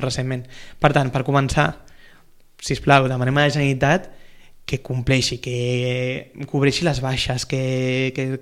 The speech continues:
creï el servei de pediatria que ja no existeix, etcètera, etcètera. Paral·lelament, les urgències vint-i-quatre hores. Però per què no fan les urgències vint-i-quatre hores, la Generalitat, la resposta oficial? Com no hi ha, com no hi ha metges, com no ho podem cobrir, no ho podem fer.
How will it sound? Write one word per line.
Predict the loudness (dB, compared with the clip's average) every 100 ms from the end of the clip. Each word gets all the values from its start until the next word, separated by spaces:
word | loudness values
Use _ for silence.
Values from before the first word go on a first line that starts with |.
| -4
creï | -2 2 2
el | 2
servei | 2 0
de | 2
pediatria | 0 0 0 0 0
que | 0
ja | 0 0
no | 0
existeix, | -2 -2 -6 -4 -6 -10 -20 -20 -20 -20 -8
etcètera, | -2 2 2 2
etcètera. | 0 -4 -6 -12 -20 -20 -20 -20 -20 -20 -20 -12
Paral·lelament, | -4 0 4 4 4 4 2
les | 2
urgències | 0 -2 -2
vint-i-quatre | -2 -2 -2 -4
hores. | -6 -8 -8
Però | -6
per | -4 -2
què |
no | -2 0
fan | 0 -2
les | -2 -4
urgències | -4 -6 -4 -4
vint-i-quatre | -4 -4 -6
hores, | -6
la | -6
Generalitat, | -6 -4 -4
la | -4 -4
resposta | -6 -8 -6 -8
oficial? | -6 -4 -6 -8 -16 -20 -20 -20 -14
Com | -8 -4
no | -2
hi | -2
ha, | 0
com | -2
no | 0
hi | 0
ha | 0
metges, | 0 2 0 0
com | -4 0
no | 4
ho |
podem | 6 6 4
cobrir, | 0 2 2 0 -6 -16 -10 -4
no | -2
ho |
podem | -2 -4 -8
fer. | -6 -8